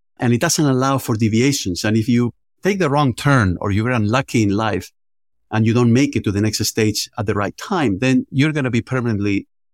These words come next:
disadvantaged. I think that's the problem with this. But also in this damn age in which we have technological change and we have so many things just shifting,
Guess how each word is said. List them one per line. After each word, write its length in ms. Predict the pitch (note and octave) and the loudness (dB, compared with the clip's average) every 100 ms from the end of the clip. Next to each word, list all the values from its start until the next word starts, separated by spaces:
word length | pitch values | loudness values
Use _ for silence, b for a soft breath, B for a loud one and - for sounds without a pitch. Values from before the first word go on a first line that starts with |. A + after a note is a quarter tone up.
| _ - | _ -4
disadvantaged. 760 | A2+ A2+ F#2 F#2+ F2 D2 - - | -2 0 -2 -2 -4 -6 -8 -4
I 80 | B2 | 0
think 140 | D3+ | 0
that's 260 | E3+ - - | -2 -2 -4
the 140 | - _ | -4 _
problem 380 | - A2+ G#2+ F2 | -6 -4 -2 -4
with 160 | D#2+ - | -4 -6
this. 160 | F2 - _ _ - | -8 -10 _ _ -4
But 100 | D3 | 0
also 260 | A3+ - | 0 2
in 140 | C#3+ B2+ | 2 2
this 180 | E3 C#3 | 0 2
damn 260 | C#3+ C3 | 2 2
age 480 | A#2+ C3 B2 - - | 2 2 0 -2 -6
in 160 | A#2+ G#2 | -4 -2
which 200 | A2+ - | -2 0
we 100 | A#2 | 0
have 180 | A2+ - | 0 -2
technological 520 | G2 G2+ G#2+ G#2 F2 | -2 -2 -4 -8 -10
change 540 | - A#2+ G#2+ - - _ _ _ _ - | -4 -2 -2 -4 -10 _ _ _ _ -4
and 120 | G#2 | 0
we 80 | A2 | 2
have 100 | A2 | 0
so 180 | C3+ | -2
many 200 | B2+ A#2+ | 0 -2
things 440 | G2+ A2+ G#2+ G2 - | 0 2 2 0 -4
just 300 | - F#2+ - | -4 -4 -4
shifting, 500 | F#2+ C#3+ C3+ - E2+ | -2 -2 -2 -4 -6